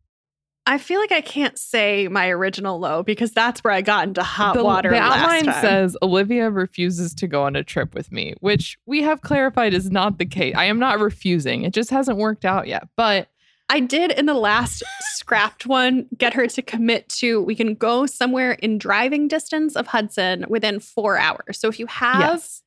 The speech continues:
Speaker 1: road trippable ideas, and I, I'm gonna do some research too.
Speaker 2: Mm-hmm.
Speaker 1: I think we're in business.
Speaker 2: Yes, we're gonna do this.
Speaker 1: I've just tried a couple times this week to get Olivia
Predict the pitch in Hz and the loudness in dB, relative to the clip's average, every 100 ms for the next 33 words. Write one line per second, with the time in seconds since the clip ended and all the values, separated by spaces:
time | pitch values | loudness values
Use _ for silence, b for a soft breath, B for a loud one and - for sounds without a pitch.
0 | _ _ _ _ _ 220 233 247 294 269 | _ _ _ _ _ -4 0 2 0 -2
1 | - 285 262 226 202 190 190 190 - 202 | -2 -4 -2 -2 0 0 -2 -6 -4 -4
2 | 190 220 175 67 - - 226 220 262 - | -2 -2 0 0 -4 -2 0 2 0 0
3 | 226 247 202 185 180 180 156 - - - | 0 0 0 -2 -4 -8 -8 -8 -10 -8
4 | - 80 - - 175 160 - - _ _ | -6 -4 -6 -2 0 0 -4 -16 _ _
5 | 208 233 214 _ 196 180 180 156 - - | -4 -2 -4 _ -4 -4 -6 -8 -8 -10
6 | - - - - 151 135 - - - 165 | -12 -12 -14 -10 -4 -4 -6 -10 -4 -2
7 | 160 147 107 - 175 - - _ _ - | -2 -2 -4 -4 -10 -16 -20 _ _ -6
8 | 339 403 - 381 294 - 233 220 208 196 | -6 -8 -2 -2 -2 -2 -2 -2 0 0
9 | 190 196 185 185 170 - 202 175 190 170 | 0 -4 -4 -4 -6 -4 -4 0 0 0
10 | 185 180 165 165 | 0 0 0 -2